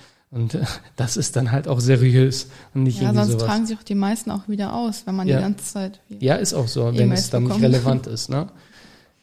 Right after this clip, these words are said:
Speaker 1: Also ich bekomme nur eine E-Mail, öfter habe ich heute auch bekommen,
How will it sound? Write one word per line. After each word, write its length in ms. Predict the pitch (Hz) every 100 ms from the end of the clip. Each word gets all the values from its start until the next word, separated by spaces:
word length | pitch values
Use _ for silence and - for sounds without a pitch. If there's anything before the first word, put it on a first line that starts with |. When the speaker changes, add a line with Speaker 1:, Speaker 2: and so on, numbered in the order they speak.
| _ -
Speaker 1:
Also 140 | 120
ich 140 | 135
bekomme 260 | - - 156
nur 140 | 156
eine 220 | 147 165 170
E-Mail, 720 | 156 160 160 160 175 - -
öfter 400 | 147 147 156 151
habe 140 | 135 123
ich 100 | -
heute 220 | 131 139
auch 140 | 143
bekommen, 440 | - 120 139 139